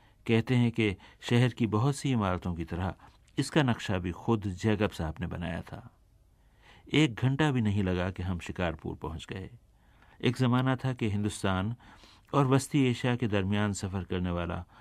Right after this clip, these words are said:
हर शख्स, हर कारवां और हर काफ़िला शिकारपुर ज़रूर पहुंचा करता था।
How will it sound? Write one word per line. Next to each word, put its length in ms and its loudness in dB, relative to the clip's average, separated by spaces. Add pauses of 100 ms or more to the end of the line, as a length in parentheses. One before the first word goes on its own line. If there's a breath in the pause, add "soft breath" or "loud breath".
(240 soft breath)
हर 160 4
शख्स, 520 0 (340 soft breath)
हर 160 4
कारवां 500 0 (300 soft breath)
और 200 -6
हर 120 4
काफ़िला 480 -2 (280 soft breath)
शिकारपुर 680 0
ज़रूर 320 -4
पहुंचा 320 -4
करता 300 -12
था। 380 -18